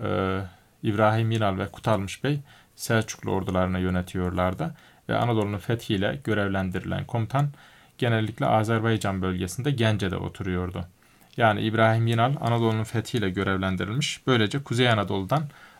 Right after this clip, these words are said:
Orta Anadolu'ya doğru, e, harekatı, seferleri organize ediyordu. Bütün bu olaylar sırasında Tuğrul Bey'in,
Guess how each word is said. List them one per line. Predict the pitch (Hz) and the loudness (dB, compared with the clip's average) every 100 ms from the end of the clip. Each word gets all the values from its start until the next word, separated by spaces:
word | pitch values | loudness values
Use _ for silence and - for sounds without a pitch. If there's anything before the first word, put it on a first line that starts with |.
| - | -4
Orta | 113 113 127 | -2 -2 -2
Anadolu'ya | 110 101 101 95 92 | -2 0 0 -2 0
doğru, | 110 113 170 170 - - _ _ - | 0 2 -2 -4 -16 -20 _ _ -6
e, | |
harekatı, | 104 98 104 120 117 127 113 110 160 | -4 -2 2 4 4 4 2 2 -2
seferleri | - 117 - 110 101 110 156 - - | 0 0 2 2 2 0 -2 -6 -6
organize | 113 110 113 110 107 107 90 - - | -2 0 2 2 2 0 -2 -8 -4
ediyordu. | 98 95 92 92 90 - _ - - - - _ - - _ _ _ - _ _ _ _ _ _ | 0 2 0 0 -4 -6 _ -20 -20 -20 -20 _ -20 -20 _ _ _ -20 _ _ _ _ _ _
Bütün | 139 185 185 | 2 8 10
bu | 170 156 139 - | 10 8 2 -10
olaylar | - 131 143 147 160 | 2 8 8 8 6
sırasında | - 127 117 120 110 170 139 - _ | 2 2 2 2 4 4 4 -2 _
Tuğrul | - 135 165 165 | 2 6 6 4
Bey'in, | 127 117 165 170 | 4 6 4 2